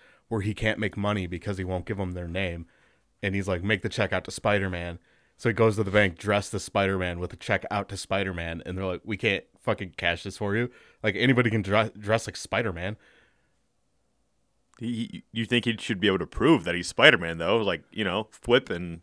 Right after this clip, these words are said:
Speaker 2: spit flip and stick to a wall. <laughs>
Speaker 1: Yeah, but this is issue number one, Devin.
Speaker 2: <laughs> So, uh, anyway, he, uh, he's like, "All right, yeah, that's a good point."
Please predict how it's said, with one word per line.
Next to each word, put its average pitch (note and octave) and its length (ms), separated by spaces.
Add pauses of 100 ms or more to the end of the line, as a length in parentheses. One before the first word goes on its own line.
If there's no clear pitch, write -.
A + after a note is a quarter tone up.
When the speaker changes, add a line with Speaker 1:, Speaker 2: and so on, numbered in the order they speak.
(100)
Speaker 2:
spit - 400
flip B2+ 300
and D#2+ 260 (800)
stick - 380
to C3+ 100
a A2 120
wall. A#2 500
<laughs> - 120
Speaker 1:
Yeah, G2 300
but F#2+ 140
this B2 200
is E3 180
issue B2 300
number F#2 260
one, F2+ 380
Devin. D#2 320 (360)
Speaker 2:
<laughs> - 360
So, A2+ 520 (440)
uh, A2+ 640 (540)
anyway, A#2+ 480 (960)
he, B2+ 760
uh, A2 400 (340)
he's B2 160
like, A#2+ 200
"All C3+ 80
right, C3 120
yeah, A#2+ 200
that's A2 160
a - 40
good G2+ 160
point." G2 340